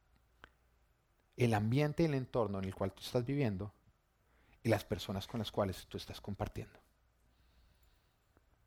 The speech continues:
Porque no es solamente proponerse, es de quién te rodeas y en dónde estás. Y las personas de las cuales nosotros nos rodeamos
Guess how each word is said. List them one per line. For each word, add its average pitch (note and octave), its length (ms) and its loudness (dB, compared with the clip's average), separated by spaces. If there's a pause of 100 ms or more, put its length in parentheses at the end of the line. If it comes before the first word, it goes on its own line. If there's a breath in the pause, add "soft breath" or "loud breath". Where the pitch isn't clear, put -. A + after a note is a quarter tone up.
(800)
Porque A#2 260 4
no G#2 120 2
es - 60 -4
solamente D3 500 4
proponerse, - 680 0 (2500)
es G#2 100 4
de G#2 80 2
quién A2+ 220 2
te C3 80 2
rodeas G#2+ 600 2 (200)
y A2 80 4
en G2+ 80 0
dónde F2+ 200 -6
estás. - 420 -10 (2250)
Y B2+ 80 8
las A#2+ 180 6
personas E3 500 4
de A#2 80 2
las A#2 140 -2
cuales B2 220 4
nosotros C#3 280 -2
nos C3+ 140 0
rodeamos G#2+ 640 4